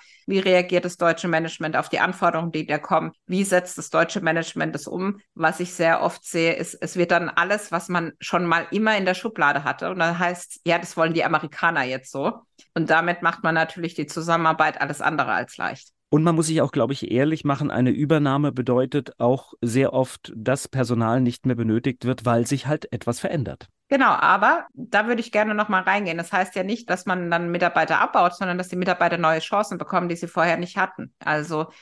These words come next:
Speaker 1: wir haben sehr oft den Fall, dass beispielsweise die Akquisition, die wir betreuen, die erste Entity vielleicht sogar in Europa ist oder in Deutschland.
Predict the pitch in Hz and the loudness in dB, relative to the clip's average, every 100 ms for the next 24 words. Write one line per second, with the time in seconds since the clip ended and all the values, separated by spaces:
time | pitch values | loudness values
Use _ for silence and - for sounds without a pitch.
0 | _ 165 165 175 - 208 - - - 185 | _ 0 0 0 2 4 4 2 -2 -4
1 | 190 - 175 175 170 165 151 165 - - | -2 2 4 4 4 2 0 0 -4 0
2 | 160 - 170 165 165 - 143 - 175 165 | 0 0 -2 0 0 0 -2 -2 -6 -6
3 | - 185 180 170 165 165 - 190 185 180 | -4 -2 0 0 -2 -2 -4 2 4 2
4 | 180 - 175 165 143 180 - 196 - 202 | -4 -8 -2 0 0 -2 -2 -2 -2 -6
5 | 208 196 175 - 180 165 175 170 160 160 | -8 -4 -4 -4 -2 -2 -2 -6 -2 0
6 | - 147 - 143 156 233 214 - - 165 | -2 -4 -2 -2 -2 -2 -2 -2 -4 -4
7 | 151 147 151 - 208 254 | -2 0 -2 -2 -4 -4